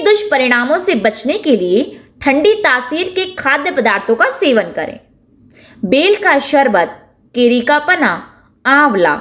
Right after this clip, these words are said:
कच्चे प्याज को भोजन में शामिल करें। खाद्य पदार्थ को गर्म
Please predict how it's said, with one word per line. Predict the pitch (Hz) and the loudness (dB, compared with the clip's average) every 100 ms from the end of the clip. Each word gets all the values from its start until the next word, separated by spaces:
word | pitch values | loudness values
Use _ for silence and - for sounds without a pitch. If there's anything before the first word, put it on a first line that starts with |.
| - _ - 277 | -8 _ -4 -2
कच्चे | 277 - 392 | 0 2 2
प्याज | 392 294 247 247 | 2 0 0 -2
को | 359 349 | -4 -2
भोजन | 254 254 240 302 | 4 4 4 2
में | 415 539 | 2 0
शामिल | 440 254 214 180 | 2 2 0 -2
करें। | 175 156 - - _ _ _ _ - - | -4 -6 -10 -16 _ _ _ _ -20 -4
खाद्य | 311 285 302 403 | 0 2 0 0
पदार्थ | 349 285 294 339 | 0 2 2 0
को | 415 381 | -2 0
गर्म | 285 285 381 | 2 2 0